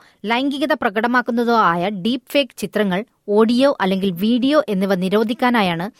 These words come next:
സംസ്ഥാന സർക്കാരും ഉപരിസഭയും സഹകരിച്ച് ബില്ല് പാസാക്കാൻ ഒരുങ്ങുന്നത്. ഡീപ് ഫേക്കുകളുടെ വിതരണം സംസ്ഥാനത്തിന്റെ ക്രിമിനൽ കോഡിൽ ഇതിനകം തന്നെ ഉൾപ്പെടുത്തിയിട്ടുണ്ടെന്ന് സ്റ്റേറ്റ് അറ്റോർണി ജനറൽ കെം മഹർ പറഞ്ഞു.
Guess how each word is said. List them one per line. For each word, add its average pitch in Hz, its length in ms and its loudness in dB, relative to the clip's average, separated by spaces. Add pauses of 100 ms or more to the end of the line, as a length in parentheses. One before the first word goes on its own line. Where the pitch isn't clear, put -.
(320)
സംസ്ഥാന 302 440 -2
സർക്കാരും 190 460 -4 (300)
ഉപരിസഭയും 214 640 -2
സഹകരിച്ച് 196 580 -2 (360)
ബില്ല് 269 220 0
പാസാക്കാൻ 202 500 -2
ഒരുങ്ങുന്നത്. 180 420 -2 (520)
ഡീപ് 214 260 0
ഫേക്കുകളുടെ 220 560 0
വിതരണം 190 540 0 (120)
സംസ്ഥാനത്തിന്റെ 233 580 0
ക്രിമിനൽ 285 480 0
കോഡിൽ 254 380 0
ഇതിനകം 254 500 0
തന്നെ 247 140 -2
ഉൾപ്പെടുത്തിയിട്ടുണ്ടെന്ന് 190 840 -4 (340)
സ്റ്റേറ്റ് 311 400 -2
അറ്റോർണി 214 340 0
ജനറൽ 185 420 0 (280)
കെം 285 240 2
മഹർ 190 320 -2
പറഞ്ഞു. 185 300 -2